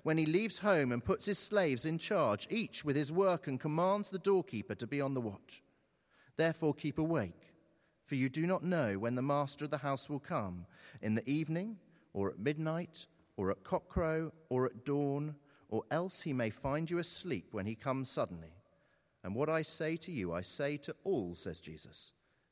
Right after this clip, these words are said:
"keep awake." So Jesus says some very surprising things there. He says none of us, not even himself, know when he's gonna come back.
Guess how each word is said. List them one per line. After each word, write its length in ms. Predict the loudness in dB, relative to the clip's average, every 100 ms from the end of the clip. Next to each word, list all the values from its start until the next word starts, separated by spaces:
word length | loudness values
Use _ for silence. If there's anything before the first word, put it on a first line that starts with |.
| _
"keep 440 | -12 -8 -8 -8 -8 -8 _ _ _ _
awake." 440 | -6 -6 -10 -18 _ _ _ _ _ _ _ _ _ _ _ _ _ _ _ _ _ _ _
So 100 | -10
Jesus 300 | -6 -4 -2
says 180 | -2 -2
some 120 | -2
very 160 | 0 0
surprising 500 | 0 -2 0 0 -4
things 240 | -4 -4
there. 100 | -2
He 100 | -2
says 240 | -2 -2 -4
none 380 | -2 0 0 0
of 160 | -2
us, 520 | -2 -6 -8 -10 -12 -14 _ _ _ _ -2
not 180 | 0
even 220 | 2 0 -4
himself, 960 | -4 -6 -4 2 2 2 -6 -14 -18 -20 _ _ _ _ _
know 460 | -6 -2 0 -2 -2
when 180 | -2
he's 160 | -2 -4
gonna 200 | -2 -4
come 260 | 2 2 2
back. 320 | -2 -8